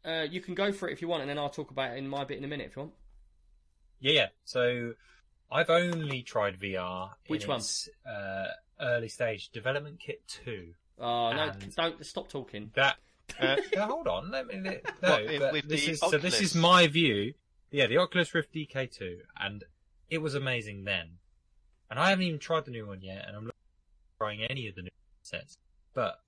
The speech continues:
Speaker 2: it was great then, and that was so low res and low quality that I was racing in racing sims, flight sims, and having an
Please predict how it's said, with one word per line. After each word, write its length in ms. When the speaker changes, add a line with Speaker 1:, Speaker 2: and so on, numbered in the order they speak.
Speaker 2:
it 160
was 140
great 320
then, 240
and 100
that 160
was 140
so 640
low 340
res 340
and 140
low 160
quality 680
that 280
I 120
was 200
racing 720
in 400
racing 360
sims, 340
flight 300
sims, 480
and 180
having 300
an 100